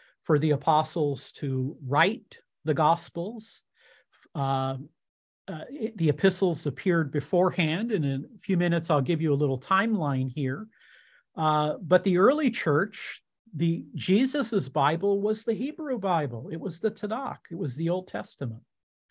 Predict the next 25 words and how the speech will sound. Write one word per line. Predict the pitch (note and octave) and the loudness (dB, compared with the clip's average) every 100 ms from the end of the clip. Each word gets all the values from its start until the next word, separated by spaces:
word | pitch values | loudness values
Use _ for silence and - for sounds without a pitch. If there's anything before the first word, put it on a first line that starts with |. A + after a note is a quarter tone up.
| _ _ - _ - | _ _ -20 _ -8
And, | D#3+ D3+ D3+ D3 C#3 - | 0 2 2 -2 -4 -6
um, | D3+ C#3+ C#3 C3+ F3+ _ _ _ | -6 -4 -4 -6 -10 _ _ _
once | E3+ D3 F#3+ - - | 2 6 6 4 -2
the | F3+ | 0
apostles | D#3+ - F#3 G3 - G3+ G3 F3 E3 - - _ _ _ | 2 6 6 6 4 4 4 0 -4 -12 -16 _ _ _
got | - E3+ E3+ | 4 4 6
older, | F#3+ A3 A3+ A#3 D4+ D4+ - _ _ _ _ _ _ - | 8 8 8 2 2 -2 -8 _ _ _ _ _ _ -2
I | E3 D#3+ | 0 0
think, | G3+ F#3+ E3 - | -2 -4 -6 -6
uh, | E3+ D3+ C#3 | 0 0 2
under | F#3+ F#3+ F#3 | 2 6 6
the | E3+ E3+ | 4 2
inspiration | F3 - F3+ F3+ - F3+ | -2 -2 0 0 0 -2
of | D3+ | -2
the | E3 | -2
Holy | F3+ F3+ | -2 -2
Spirit, | E3 - F#3 A3+ B3+ | -4 0 0 0 0
they | D#3+ | -2
realized | C#3+ D#3 D#3+ D#3+ D#3+ - | 0 0 2 2 2 -2
we're | D#3 | -4
not | G#3 G#3 | -2 -2
gonna | F3+ C#3+ | -2 -2
be | D#3 | 0
around | C#3 D3 E3+ G3 | 0 0 0 -2
forever. | - F#3 G3 C#4 C4+ | -4 -4 -4 -6 -14